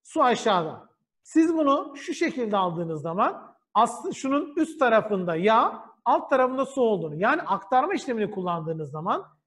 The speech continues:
hem su hem de yağ aktarılmış olur arkadaşlar. Tek bir maddeyi aktaramayız. O yüzden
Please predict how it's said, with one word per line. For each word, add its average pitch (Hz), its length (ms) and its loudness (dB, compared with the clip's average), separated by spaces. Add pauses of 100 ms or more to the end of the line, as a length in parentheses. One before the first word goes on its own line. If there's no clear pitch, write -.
(140)
hem 359 320 0
su - 560 -2 (200)
hem 302 260 -12
de 330 60 -10
yağ 294 360 -6 (260)
aktarılmış 170 680 -4
olur 143 160 -8
arkadaşlar. 131 640 -6 (360)
Tek 370 240 -2
bir 214 100 2
maddeyi 233 460 -2
aktaramayız. 160 800 -4
O 320 120 -2
yüzden 240 560 -2